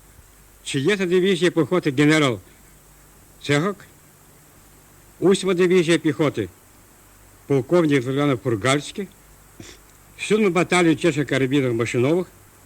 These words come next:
batalion saperów tysiąc pięćset chłopa,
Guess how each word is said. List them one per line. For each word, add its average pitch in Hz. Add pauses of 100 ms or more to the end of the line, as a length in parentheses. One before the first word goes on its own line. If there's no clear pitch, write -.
(960)
batalion 190
saperów 180
tysiąc 175
pięćset 160
chłopa, 143